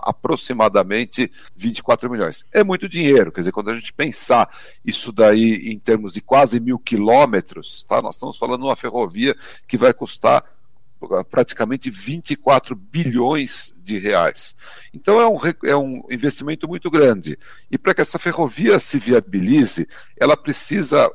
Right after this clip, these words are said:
idealmente, ter cargas que se, que permitam a sua utilização o ano todo e nos dois sentidos. Essa é uma das dificuldades que nós temos nos modos de transporte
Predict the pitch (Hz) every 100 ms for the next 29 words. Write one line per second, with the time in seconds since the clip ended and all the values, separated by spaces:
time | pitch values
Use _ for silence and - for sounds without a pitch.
0 | - 123 104 113 92 95 147 131 - 95
1 | - 113 - 117 139 123 95 85 - -
2 | 127 - 139 135 - - 123 113 143 147
3 | - 131 - 113 101 185 - 135 - -
4 | - - - 123 180 202 143 - 208 202
5 | 247 180 - - - - - 160 185 -
6 | - - - - 190 165 165 170 - 180
7 | - 156 131 78 - - - - - -
8 | - - 147 - 175 165 160 131 - -
9 | - 127 95 147 165 - 123 113 - 117
10 | 107 98 101 - 107 101 90 87 - 101
11 | - - 101 85 87